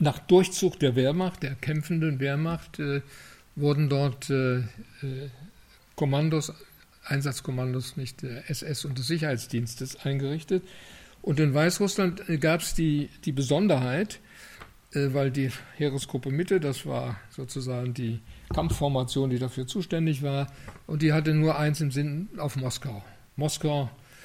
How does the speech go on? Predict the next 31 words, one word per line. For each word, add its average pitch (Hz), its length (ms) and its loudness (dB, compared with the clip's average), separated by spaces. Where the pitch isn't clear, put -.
zu - 160 4
erobern, 160 640 6
und 135 340 -2
dann 143 260 0
ist, - 460 -4
das 135 200 -6
war 131 120 -6
die 127 120 -2
Absicht 135 480 -6
und 127 140 -6
die 127 80 -4
Vorstellung 135 540 -2
nicht 123 220 -4
der, 120 220 -4
äh, 123 280 0
der 139 160 -4
Oberbefehlshaber, 135 1000 2
dann 135 180 -4
ist 135 140 -4
praktisch - 560 -4
das 143 140 -4
die 143 120 2
halbe 143 260 2
Miete. 139 320 2
Und 156 160 2
diese 165 180 2
Einsatzkommandos 175 720 4
der 156 140 2
S 151 140 0
S 185 280 0
waren, 160 300 2